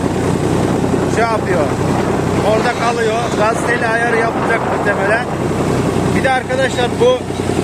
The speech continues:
dört ileri bir traktör. Ferguson'ların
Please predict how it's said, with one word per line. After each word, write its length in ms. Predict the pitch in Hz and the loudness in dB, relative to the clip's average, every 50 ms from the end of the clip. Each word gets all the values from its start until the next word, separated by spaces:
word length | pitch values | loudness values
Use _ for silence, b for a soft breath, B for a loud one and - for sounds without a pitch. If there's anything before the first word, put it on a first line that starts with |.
| - - - - - - - - - - - - - - - - - - - - - - - - - - - - - - - - - - | -2 0 -2 0 0 0 0 0 0 0 0 0 0 0 2 0 2 0 2 0 0 0 0 0 0 0 0 0 0 0 0 0 2 2
dört 240 | 202 226 262 277 269 - - - - - - - - 240 | 2 2 2 0 0 -2 -6 -8 -6 -4 -2 -2 0 2
ileri 320 | 262 269 262 254 262 269 | 2 2 2 0 -2 -2
bir 140 | 262 254 247 - - - - - - - | -2 -2 -2 -2 -2 -2 -2 0 0 2
traktör. 520 | 214 214 208 202 196 - 247 247 247 254 - - - - - - - - - - - - - - - - - - - - - - - | 2 2 0 0 -2 -2 -2 -2 0 -2 -2 -2 -2 0 0 0 0 0 0 0 0 0 0 0 0 0 0 0 -2 -2 -2 0 0
Ferguson'ların 760 | 208 226 233 - - - - 254 254 254 - 262 254 247 247 | 0 0 -2 -2 -4 -4 -2 -2 -2 0 0 0 0 0 -2